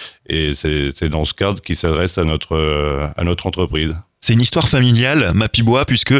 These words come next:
Speaker 2: c'est votre grand-père à la base qui était bûcheron.
Speaker 1: Voilà, ça a commencé comme ça, en tant qu'art-,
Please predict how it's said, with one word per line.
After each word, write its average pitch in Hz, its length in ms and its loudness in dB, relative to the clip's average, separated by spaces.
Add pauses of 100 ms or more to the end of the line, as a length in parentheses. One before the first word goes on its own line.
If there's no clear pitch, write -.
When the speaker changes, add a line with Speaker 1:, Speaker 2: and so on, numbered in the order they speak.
(320)
Speaker 2:
c'est - 140 0
votre 104 160 4
grand-père 131 480 2
à 120 40 0
la 101 120 0
base 127 180 0
qui - 140 0
était 120 160 2
bûcheron. 101 440 2 (440)
Speaker 1:
Voilà, 98 340 0
ça - 280 -8
a 82 40 0
commencé 95 460 0
comme 90 180 0
ça, 85 240 -2
en 82 140 -2
tant 87 160 -2
qu'art-, 82 240 -4